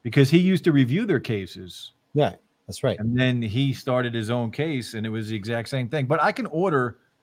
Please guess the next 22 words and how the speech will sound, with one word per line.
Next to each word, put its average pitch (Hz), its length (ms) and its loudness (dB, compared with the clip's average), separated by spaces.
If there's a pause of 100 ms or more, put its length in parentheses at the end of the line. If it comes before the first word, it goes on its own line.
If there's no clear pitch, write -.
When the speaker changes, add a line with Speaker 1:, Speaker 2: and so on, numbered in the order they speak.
(180)
Speaker 1:
a 127 80 -4
Pataka 127 420 -2
or 127 180 2
a 120 40 4
Lou 123 180 2
Later 120 200 -2
case 117 300 -6
from 110 320 -8 (160)
AliExpress 113 760 -6 (100)
for 101 280 -4
Speaker 2:
Yeah. 117 100 0
Speaker 1:
half 110 100 -4
the - 140 -20
price. - 400 -8 (280)
Speaker 2:
Right. 127 220 0 (880)
Especially 170 360 2
if 127 60 -2
you 143 60 2
do 139 100 4
it 131 40 2
in 123 120 4
bulk. 107 320 2